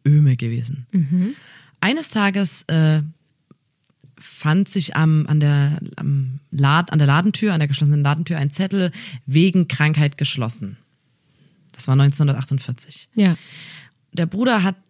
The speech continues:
Speaker 1: ähm,
Speaker 2: Bis jetzt, ich sehe jetzt noch nix, noch keinen,
Speaker 1: Leute,
Speaker 2: nichts
Speaker 1: ich hoffe, ihr mampft schon fleißig
Speaker 2: Komisches.
Speaker 1: eure Wurst weg.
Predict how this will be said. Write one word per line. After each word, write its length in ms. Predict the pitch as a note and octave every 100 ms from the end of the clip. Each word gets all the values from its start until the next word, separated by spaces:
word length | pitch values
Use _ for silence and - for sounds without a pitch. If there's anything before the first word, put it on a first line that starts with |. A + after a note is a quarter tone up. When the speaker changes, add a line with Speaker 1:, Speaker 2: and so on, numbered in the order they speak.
| -
Speaker 1:
ähm, 220 | E3+ E3
Speaker 2:
Bis 180 | A3+ D#3
jetzt, 300 | B3 - -
ich 160 | B3+ F#3+
sehe 180 | A3+ A#3+
jetzt 220 | C4 B3+
noch 120 | A#3
nix, 340 | A3+ B3+ - -
noch 340 | G#3 A#3 F#3
keinen, 560 | - G#3 G#3+ A#3+ A#3+ A3+ - _ -
Speaker 1:
Leute, 220 | F#3+ A#3
Speaker 2:
nichts 120 | G#3+
Speaker 1:
ich 120 | - A#3+
hoffe, 160 | A3
ihr 80 | G#3+
mampft 460 | G3+ F#3+ A3+ - -
schon 160 | G#3
fleißig 480 | - G3+ G3+ B3+ G#3+
Speaker 2:
Komisches. 180 | F#3+ F#3+
Speaker 1:
eure 180 | F#3 F3+
Wurst 320 | B3 - F3
weg. 280 | G3+ -